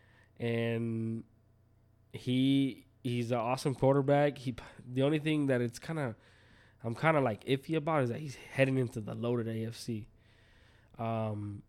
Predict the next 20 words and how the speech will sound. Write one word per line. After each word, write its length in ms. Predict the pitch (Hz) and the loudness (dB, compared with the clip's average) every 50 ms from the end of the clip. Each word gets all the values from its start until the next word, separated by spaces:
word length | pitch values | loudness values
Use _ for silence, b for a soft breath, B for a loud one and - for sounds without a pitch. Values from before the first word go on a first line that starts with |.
| _ - | _ -12
but 460 | 120 117 123 123 120 113 110 104 101 - - _ _ _ _ _ - | -4 0 2 4 4 4 2 0 -2 -8 -16 _ _ _ _ _ 0
other 200 | 131 143 147 143 | 2 4 4 4
than 220 | 123 123 110 104 | 2 0 0 0
that, 280 | 120 123 127 123 113 107 | 2 2 2 2 2 0
man, 440 | 113 113 113 117 113 110 110 110 - | 0 0 0 0 0 0 -2 -4 -4
I 80 | - 123 | -6 -6
think 280 | 117 - 139 127 113 | -2 0 0 0 0
this 160 | 120 127 113 - | -2 -4 -4 -4
team, 440 | - - 139 135 127 123 123 120 - - 123 | -6 -2 0 0 0 0 -2 -6 -8 -10 -10
eh, 220 | 120 107 104 104 - | -8 -8 -8 -8 -6
the 120 | - 117 110 107 107 - - | -6 -6 -6 -8 -10 -14 -4
Cleveland 320 | - 147 156 156 156 139 120 | 0 0 2 4 2 4 6
Browns 260 | 131 131 139 135 135 | 6 6 6 6 6
had 180 | 139 131 120 | 4 2 2
a 40 | 117 | 2
good 240 | 107 110 127 120 - | 0 -2 -2 -2 -2
team 240 | - - 127 123 117 | -2 -2 -2 -2 -2
to 80 | 113 | -4
begin 380 | 110 104 110 107 113 117 120 120 | -6 -8 -8 -4 -2 0 0 2
with. 180 | 120 120 117 | 0 0 -2